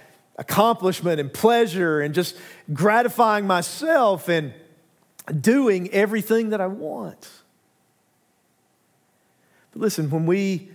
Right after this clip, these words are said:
avoid dealing with the real issues, and when we try to numb the pain,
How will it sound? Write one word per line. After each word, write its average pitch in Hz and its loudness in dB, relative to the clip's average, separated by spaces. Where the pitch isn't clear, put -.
avoid 143 0
dealing 165 -2
with 143 -4
the 135 -4
real 143 -2
issues, 101 -8
and 139 -4
when 156 -2
we 147 -2
try 175 0
to 170 0
numb 165 -2
the 139 -6
pain, 202 -4